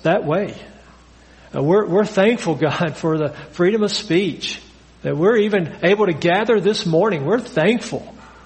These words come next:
This is deemed essential business. <laughs> We're thankful, God.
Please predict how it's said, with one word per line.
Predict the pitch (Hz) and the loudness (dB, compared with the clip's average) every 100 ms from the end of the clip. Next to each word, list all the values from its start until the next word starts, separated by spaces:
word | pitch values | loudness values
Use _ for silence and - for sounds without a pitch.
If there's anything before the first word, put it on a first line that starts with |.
| - - - | -20 -20 -2
This | 165 208 | 0 0
is | 247 170 | -2 -4
deemed | 143 175 214 233 175 | -2 0 0 0 -2
essential | - 220 226 233 214 | 0 0 0 -2 0
business. | 175 196 202 156 110 - - - - - - - - | 2 2 0 -6 -6 -8 -10 -16 -20 -20 -20 -20 -18
<laughs> | - - - - | -18 -16 -16 -2
We're | 202 | -2
thankful, | 240 196 185 277 - 147 | 0 0 0 0 -2 -4
God. | 139 147 110 | -2 -6 -6